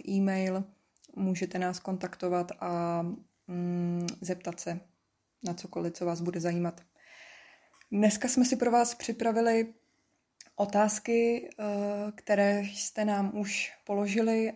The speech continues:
a chtěli bychom zdůraznit, že na tyto otázky dnes nebude odpovídat přímo Lumír Láska, protože je tento víkend na cestách, ale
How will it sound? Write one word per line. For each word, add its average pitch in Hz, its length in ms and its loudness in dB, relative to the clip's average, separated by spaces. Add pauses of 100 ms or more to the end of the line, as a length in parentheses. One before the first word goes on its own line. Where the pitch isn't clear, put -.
a 202 320 2
chtěli 208 260 -2
bychom 220 340 2
zdůraznit, 202 760 2
že 185 420 0
na 190 100 0
tyto 190 260 -4
otázky 196 440 -2
dnes 196 300 0
nebude 202 260 0
odpovídat 202 540 -2
přímo 196 580 0
Lumír 190 260 0
Láska, 226 560 -2 (580)
protože 196 880 0
je 185 320 -2
tento 190 400 -4
víkend 190 400 -4
na 196 140 0
cestách, 196 640 -4 (640)
ale 196 420 4